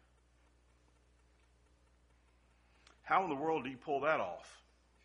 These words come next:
What gives you strength and endurance? How will Timothy stay motivated? Well, the same way that we find strength and endurance and motivation and hope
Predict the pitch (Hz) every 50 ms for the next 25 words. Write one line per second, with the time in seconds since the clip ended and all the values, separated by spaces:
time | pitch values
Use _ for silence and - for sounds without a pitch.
0 | _ _ _ _ _ _ _ _ _ _ _ _ _ _ _ _ _ _ _ _
1 | _ _ _ _ _ _ _ _ _ - - - - - - - - - - 156
2 | 214 240 - 151 120 - 262 285 269 202 156 196 208 185 170 - - - - -
3 | - 190 208 240 247 220 160 - - - - - - - - - - - - 160
4 | 180 185 185 180 160 143 139 139 220 240 247 226 202 156 110 - - - - -
5 | - - - - - _ _ _ _ _ _ _ _ _ _ _ - - - -
6 | - - - 208 220 240 262 285 277 277 285 277 269 269 - - - 277 269 269
7 | 254 - - 190 170 170 - - - - - - - - - - - 262 220 208
8 | 190 180 175 196 220 247 254 240 214 160 196 170 143 120 104 92 - - - -
9 | - - - - _ _ _ _ _ _ _ _ _ _ _ _ _ _ _ _
10 | _ _ _ _ _ _ _ _ _ _ _ _ - - 113 117 123 - - 165
11 | 165 156 151 151 160 156 151 139 135 120 127 151 175 180 175 - - 165 156 147
12 | 143 143 - - - - 156 143 147 139 - 143 131 131 127 123 113 113 156 160
13 | 160 156 147 - 147 135 135 139 147 143 135 117 147 156 165 165 160 - 160 135
14 | 127 123 131 - 202 214 196 - -